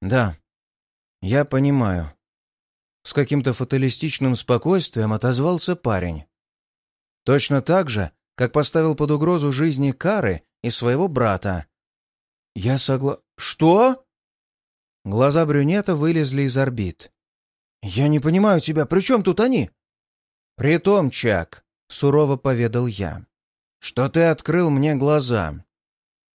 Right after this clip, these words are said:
Теперь я понимаю, что раз уж ты предал меня,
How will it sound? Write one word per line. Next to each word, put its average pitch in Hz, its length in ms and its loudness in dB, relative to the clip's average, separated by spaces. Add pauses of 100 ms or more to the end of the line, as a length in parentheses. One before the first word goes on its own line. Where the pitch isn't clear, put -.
(340)
Теперь 180 300 0
я 135 140 2
понимаю, 120 560 2
что - 180 -4
раз 127 240 0
уж - 220 -6
ты 139 260 -2
предал 139 480 0
меня, 110 460 -2